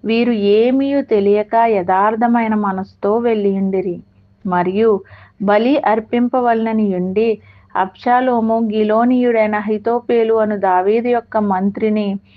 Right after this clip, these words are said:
గీలో అను అతని ఊరి నుండి పిలిపించి ఉండెను. అబ్షాలోము దగ్గరకు వచ్చిన జనము మరీ మరీ ఎక్కువగుట చేత కుట్ర బహుబలమాయెను. ఇశ్రాయేలీయులు అబ్షాలోము పక్షం వహించిరని దావీదునకు వర్తమానం రాగా,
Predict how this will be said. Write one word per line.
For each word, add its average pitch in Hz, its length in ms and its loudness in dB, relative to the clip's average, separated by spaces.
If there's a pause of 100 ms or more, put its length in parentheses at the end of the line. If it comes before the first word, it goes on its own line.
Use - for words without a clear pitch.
(260)
గీలో 226 400 0
అను 254 200 2
అతని 202 360 0
ఊరి 214 320 0
నుండి 220 400 0
పిలిపించి 202 680 -2
ఉండెను. 185 500 -4 (440)
అబ్షాలోము 233 640 0
దగ్గరకు 220 500 0
వచ్చిన 196 380 -4
జనము 196 380 -2
మరీ 202 380 0
మరీ 226 280 0
ఎక్కువగుట 208 680 -2
చేత 196 640 -2 (480)
కుట్ర 220 500 0
బహుబలమాయెను. 196 1400 -2 (1300)
ఇశ్రాయేలీయులు 233 800 2
అబ్షాలోము 247 800 0
పక్షం 226 380 -2
వహించిరని 214 760 -2
దావీదునకు 214 720 0
వర్తమానం 202 680 -2
రాగా, 190 500 0